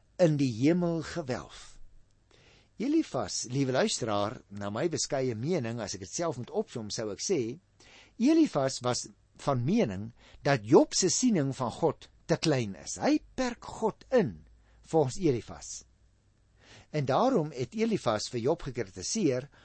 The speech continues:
omdat hy gedink het dat hy te ver van die aarde af weg was om regtig om te gee. Hy het ook gesê dat Job beslis nie so ligtelik oor sy sonde sou praat, as hy besef het hoe groot die Here se belangstelling in hom persoonlik is nie.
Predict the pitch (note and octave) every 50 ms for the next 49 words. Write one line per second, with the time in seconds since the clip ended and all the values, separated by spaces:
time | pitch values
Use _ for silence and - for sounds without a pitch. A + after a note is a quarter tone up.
0 | - - - - - - A3 C4 C#4+ C4 A#3 E3+ C3 - G#2+ G#2 C3+ G#3+ C#4 B3+
1 | G#3 E3+ C3 B2+ G#2+ - A#2 A2 - F#2+ - - - G#3+ A#3 A#3 A#3 A3+ G3+ -
2 | - F#3 E3+ D#3+ D3+ D3+ E3+ F#3+ F#3+ F3+ E3 C3 A#2+ F#2+ B2+ F3 E3+ - C3+ C#3
3 | B2+ - A#2+ G2 F2+ A#2 C#3+ - - - B2+ - B2 C3 B2+ B2 - A2+ - -
4 | A#2 G2 D#2 C2 - _ _ _ - - - - - - - D3 E3 - - D#4+
5 | F#4 F#4 - - G#3 D#3+ - - D3+ D3 C3+ B2 A2 G2 - B2 G3+ B3 F3+ D#3
6 | - - - - - - - C#3 D3 C4 C4+ - - - - A3+ C#4 F4 D4+ -
7 | - - F#3+ A#3+ C4+ - - G#3+ A3 G#3+ E3+ C#3+ E3+ F#3+ - - - F#3 F#3 E3
8 | - F3+ E3 C3+ - D3 C3 - F#3+ F#3 E3 C#3+ A#2 - - A2+ G#2 - A#2+ B2
9 | A2 G2 F2 - _ - _ - - - - - - - B2+ C3 - A2+ G#2 F#2
10 | E2+ F2 - - F#3+ A3+ A3 - B2+ - - A2 G#2 - D3+ D3 C3+ G#2 G#2 F#2
11 | F#2+ A2+ C#3 D#3+ E3+ D#3 D3 - - _ - - - B2 G#2 G#2+ G2+ G2+ - F#3
12 | F3+ - - C3+ A#2 A2 A#2 A#2 A2 G#2 A#2 A#2 A2 G#2 - A2+ - G3 A#3+ B3+
13 | F3+ G#2+ - D#2 C#2+ - - D#2+ C#2+ -